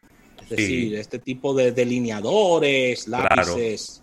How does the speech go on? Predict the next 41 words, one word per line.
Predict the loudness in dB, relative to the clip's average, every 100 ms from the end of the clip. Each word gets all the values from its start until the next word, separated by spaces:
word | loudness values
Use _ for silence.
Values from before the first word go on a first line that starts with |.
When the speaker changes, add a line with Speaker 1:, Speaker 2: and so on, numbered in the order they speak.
| _
Speaker 2:
Sombras. | 0 2 4 4 4
Speaker 1:
todo | 2 2
eso | -2
se | -6
está | -2 -2
ven-, | -2 -6
sombras, | -6 -2 0 0 -2 -4 -2
todo | 0 0
eso | 0 -2
se |
está | -4 -2
vendiendo | 0 0 -2 -4
muy | -4 -2
bien, | -2 -2
inclusive | -4 -8 -2 0 0
para, | -2 -2 -2 -4 -18 -20 -20 _ -4
para | -2 0
las | -4 -4
fotos | -4 -2 -6
en | -6
redes | -6 -4 -6
sociales | -8 -4 -4 -4
con | -4 -4
las | -4
mascarillas, | -6 -10 -6 -4 -4 -6 -8
se | -10
está | -12 -10
destacando | -10 -10 -10 -8 -6
este | -8 -10
tema | -10 -8 -8
de | -8
los | -8 -4
ojos | -2 -2 -8 -20 -20 -20 -20 -20 -20 -20 -20 -20 -20 -10
para | -8 -6
esos | -8 -8 -4
Speaker 2:
Claro. | -2 -2
Speaker 1:
fines. | -6 -10 -16 -10
Pero, | -4 -2 0 -2 -8 -20 -20 _ -8
pero | -4 -2 -2 -4 -8 -14
una | -8 -6
importan-, | -4 -4 -4 0 0 0 -4